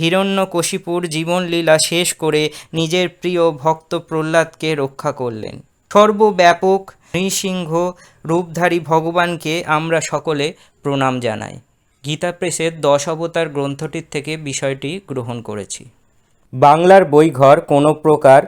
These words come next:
কুসংস্কার প্রমোট করে না। সকল ভিডিও শিক্ষামূলকভাবে এবং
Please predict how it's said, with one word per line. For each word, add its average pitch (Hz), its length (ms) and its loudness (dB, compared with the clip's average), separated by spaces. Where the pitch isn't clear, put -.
কুসংস্কার 160 880 2
প্রমোট 147 540 -2
করে 117 300 4
না। 104 260 -6
সকল 185 440 4
ভিডিও 151 540 2
শিক্ষামূলকভাবে 156 1300 0
এবং 143 460 2